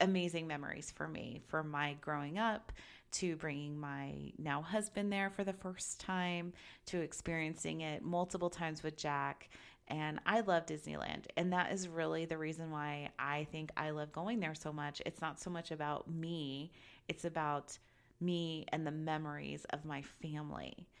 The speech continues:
Um, I give kudos to people who go to Disney parks on their own, who go single,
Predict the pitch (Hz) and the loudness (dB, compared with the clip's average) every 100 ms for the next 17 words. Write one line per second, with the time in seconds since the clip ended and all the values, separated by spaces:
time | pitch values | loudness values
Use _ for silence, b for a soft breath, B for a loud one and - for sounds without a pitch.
0 | B B - 156 151 - - 175 196 190 | B B -6 -4 -2 2 4 4 4 0
1 | - 180 180 - 170 170 170 170 170 170 | 2 2 2 0 -2 0 2 2 4 4
2 | 175 165 170 165 - 156 165 - 160 165 | 2 -2 -4 -4 0 0 -2 -2 0 2
3 | 165 196 196 143 151 165 - 165 156 165 | 2 4 2 0 -6 -12 -6 -4 2 4
4 | 165 165 175 208 - - | 2 0 0 2 2 0